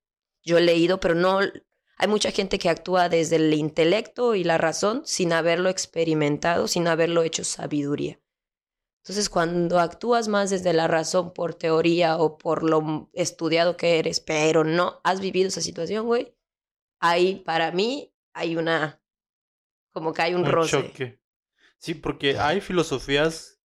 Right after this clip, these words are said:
Speaker 2: que priorizan a la razón. O sea, usa tu razonamiento para tomar decisiones, para dirigirte en la vida, para todo, ¿no?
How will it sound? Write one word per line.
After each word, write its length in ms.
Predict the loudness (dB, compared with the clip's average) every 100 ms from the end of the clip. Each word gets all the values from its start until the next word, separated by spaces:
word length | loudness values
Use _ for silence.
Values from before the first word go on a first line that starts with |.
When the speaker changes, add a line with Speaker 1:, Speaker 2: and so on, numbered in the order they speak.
| _ _
Speaker 2:
que 420 | -6 -4 -4 -8 _ _ -8
priorizan 800 | 0 2 2 0 -8 -4 -4 -4 -2
a 100 | 0
la 160 | 0
razón. 500 | 0 -2 -4 -8 -8 _ _ _ _ _ _ _
O 20 |
sea, 460 | -4 0 0 -2 -10 _ _ _ -6
usa 240 | -4 -2
tu 100 | 2
razonamiento 1120 | 2 2 0 0 0 2 0 0 -4 -6 -6 _ _ _ _ _ _ _ _
para 720 | -4 0 2 2 2 2 2 -2
tomar 260 | -4 0
decisiones, 680 | 0 -2 -2 0 2 0 -4
para 320 | _ -4 -2
dirigirte 460 | 0 -2 -4 -6 -4
en 80 | -2
la 100 | 0
vida, 380 | 2 2 0 -2
para 240 | -4 -4
todo, 240 | -2 -2 -2
¿no? 300 | -4 -12